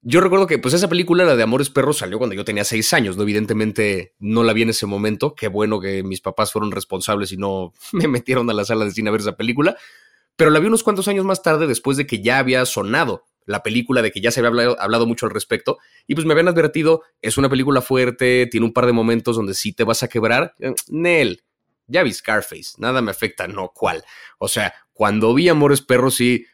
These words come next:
superó todas las expectativas que tenía en cuanto a la potencia del mensaje, en cuanto a la crudeza de las imágenes, y además creo que fue la primera película, eh, coral, digamos, que vi. Creo que fue la primera película que no partía de un protagonista, no era una historia como propiamente lineal,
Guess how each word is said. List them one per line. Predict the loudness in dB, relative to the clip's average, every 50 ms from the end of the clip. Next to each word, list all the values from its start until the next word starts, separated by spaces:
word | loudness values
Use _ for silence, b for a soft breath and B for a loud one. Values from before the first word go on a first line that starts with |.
| b
superó | b -4 -2 0 0 0 4 4 6 6 6 6
todas | 4 2 2 2
las | 0 -2
expectativas | -4 -4 -4 -4 -4 -4 -2 -2 -2 -2
que | -2 -4 -4
tenía | -4 -2 0 0 0 0 0 -2 -4
en | -6 -6 -6 -4
cuanto | -4 -4 -2 -2 -2
a | -2
la | -4 -4 -6 -6
potencia | -6 -2 0 0 0 0 2 2 2 2
del | 2 0
mensaje, | -2 -4 -6 -4 -2 -2 -2 -2 -2 -2 -2 -2 -2 -2
en | -8 -8
cuanto | -6 -6 -6 -6 -4 -4 -4
a | -4
la | -4 -6
crudeza | -6 -6 -4 -2 0 0 0 0 -2
de | -2
las | -4 -4 -6 -6
imágenes, | -4 -4 -4 -4 -4 -4 -4 -4 -6 _ _ _ _ _ _ _ _ _
y | -2 0
además | 2 2 2 2 2
creo | 0 0 -2
que | -2 -2
fue | 0 0
la | 0 0
primera | 0 0 0 2 2 0 0
película, | 0 0 -2 -2 -2 0 0 2 4 4 4 2 2 0 -2 _ _ _ _ _ -4
eh, | -2 0 2 2 2 0 -2 -4 _ -6
coral, | -2 0 2 2 4 2 2 0 -4 _ _ _
digamos, | -8 -2 -2 0 2 2 0 0 -2
que | -2 -2
vi. | -2 -2 -4
Creo | -4 -6 -2
que | 0 0 0 0
fue | 0 0 0
la | 0
primera | 0 2 2 2 0 0
película | 0 0 -2 0 0 0 0 0 0
que | -2
no | -2 -2 -2 0
partía | 0 -2 -2 0 0 0 2
de | 2
un | 0
protagonista, | 0 0 -2 -2 -2 -2 -2 0 0 -2 -2 -2 -2 0
no | 0 2
era | 2 0
una | -2
historia | -2 -2 -2 0 0 0
como | -2 -6 -8
propiamente | -6 -2 -2 -2 -2 -2 -2 -2
lineal, | -4 -2 -2 0 0 0 -2 -4